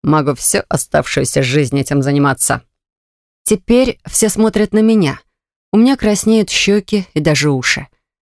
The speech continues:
Не против он, шутник фигов. Макс теперь смотрит на меня так, словно хочет съесть, а на Ника убийственно. На месте Денджера я бы начала ходить в бронежилете.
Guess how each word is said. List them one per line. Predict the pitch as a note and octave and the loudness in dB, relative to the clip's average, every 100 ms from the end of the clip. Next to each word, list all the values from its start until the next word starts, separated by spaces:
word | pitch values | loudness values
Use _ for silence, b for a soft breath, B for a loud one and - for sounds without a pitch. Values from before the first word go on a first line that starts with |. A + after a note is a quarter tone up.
| _ _ _ | _ _ _
Не | G3 G3 | 2 2
против | - E3+ D3 - D3 C#3+ | 2 0 0 0 -4 -2
он, | C#3 C#3 _ _ _ | -4 -4 _ _ _
шутник | - - F3+ F3 - | -2 -2 0 -2 -2
фигов. | - C#3 C3+ - _ _ _ _ _ _ - | -2 -2 -2 -8 _ _ _ _ _ _ 0
Макс | G#3+ G3+ - | 2 2 -2
теперь | F3 F#3+ | 0 0
смотрит | - G3+ G#3 F3 - | 2 0 0 -2 0
на | |
меня | F#3 F#3 | 2 0
так, | - G#3 | 0 -4
словно | - G3 F#3 | 0 0 2
хочет | F3+ G3 G#3+ | 0 0 0
съесть, | - G3 B3 - - B B | -2 0 0 0 -8 B B
а | F#3 | 0
на | F#3+ | 2
Ника | A3 - | 2 2
убийственно. | B3 F3 E3+ - - D#3+ D#3 - _ _ _ - | 0 2 0 0 -2 0 -2 -6 _ _ _ 0
На | F#3+ | 2
месте | G#3 - E3 | 2 0 0
Денджера | G3+ G3 F3 E3 B B | 2 2 2 0 B B
я | F#3 G3 | 0 2
бы | F#3+ | 2
начала | F#3 F#3 F#3 | 2 2 2
ходить | F#3+ E3+ F#3 | 0 0 0
в | E3 | 0
бронежилете. | F#3+ F#3 D#3+ G3+ D3+ - C#3+ | 0 2 2 2 0 -2 -8